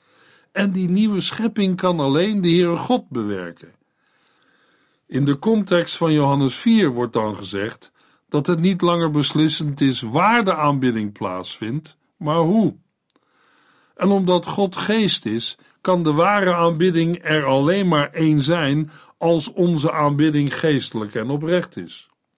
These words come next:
Jezus Christus alleen is de unieke Zoon van God de Vader. Door hem wil God ons nieuw leven geven. Omdat hij in onze plaats stierf, zullen wij door hem leven.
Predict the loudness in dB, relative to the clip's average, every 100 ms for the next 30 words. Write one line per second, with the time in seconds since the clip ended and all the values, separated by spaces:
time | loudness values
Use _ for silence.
0 | _ _ _ _ _ _ _ _ -6 -4
1 | -2 -2 -2 -2 0 0 2 2 0 -2
2 | 0 0 2 0 0 0 -2 -2 -2 2
3 | 4 4 2 0 0 2 0 -2 -2 -2
4 | -2 -2 -2 -2 -2 -2 -2 -4 -12 _
5 | _ _ _ _ -2 2 2 2 0 0
6 | 2 2 2 0 -2 0 0 2 2 2
7 | 2 2 2 0 -6 -8 -8 -8 -12 -20
8 | _ _ _ _ _ _ -6 -4 -2 -4
9 | -2 0 0 0 -2 -2 0 -2 -2 -2
10 | -4 -4 -4 -4 -6 -10 -4 -2 -2 -4
11 | -10 -20 _ _ _ _ _ _ -2 0
12 | 0 0 2 2 -2 -2 -2 0 -2 0
13 | 0 -2 -2 -6 -12